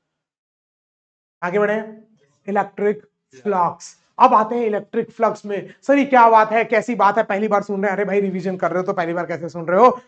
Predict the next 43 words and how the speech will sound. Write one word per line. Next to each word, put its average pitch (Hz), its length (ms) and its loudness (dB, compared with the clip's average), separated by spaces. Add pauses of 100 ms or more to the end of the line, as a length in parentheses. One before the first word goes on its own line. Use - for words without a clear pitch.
पढ़ा 214 160 4
तो 214 120 0
होगा 220 200 2
ही 240 80 4
आपने, 240 480 4 (180)
इलेक्ट्रिक 247 680 2 (160)
फ्लक्स। 277 520 4 (260)
अब 254 120 0
इलेक्ट्रिक 254 360 -2
फ्लक्स 247 260 -2
क्या 226 120 2
है, 202 200 2 (120)
इसको 311 220 6
ऐसे 285 240 6
समझो, 202 340 -2 (200)
ऐसे 220 240 -2
समझो, 196 520 -6
ऐसे 214 180 -4
समझो, 185 440 -8 (180)
है 254 80 4
ना? 226 220 0 (260)
मान 240 300 4
लो 196 260 0 (120)
मैं 247 100 4
बाल्टी 220 300 4
रखा 180 220 -4
हूं, 160 380 -16 (140)
है 151 60 -8
ना? 202 400 2 (500)
कटोरा 220 280 2
नहीं 254 140 2
बोला, 196 220 0
नहीं 190 120 -6
तो 190 80 -8
तुम 196 220 -8
गलत 185 220 -4
समझ 160 240 -12
लेते, 147 240 -10
ठीक - 420 -6
है? 262 80 4
बाल्टी 202 300 4
रखा 180 240 -2
हूं, 165 120 -6